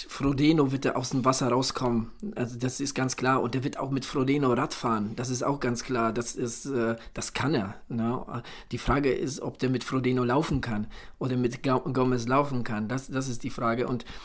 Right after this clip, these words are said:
ähm, ja, wichtig wäre es, ähm,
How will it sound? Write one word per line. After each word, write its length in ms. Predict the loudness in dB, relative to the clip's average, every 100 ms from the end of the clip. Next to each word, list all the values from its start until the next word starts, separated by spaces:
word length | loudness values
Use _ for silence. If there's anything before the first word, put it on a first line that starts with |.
| -12 -12 -14 -10
ähm, 400 | -6 -2 -2 -2 -6 -14 -12 -10 -12 -14 -10
ja, 260 | -2 0 0
wichtig 440 | 2 0 2 2
wäre 280 | 6 8 8
es, 260 | 4 2 -2
ähm, 440 | 0 2 0 -2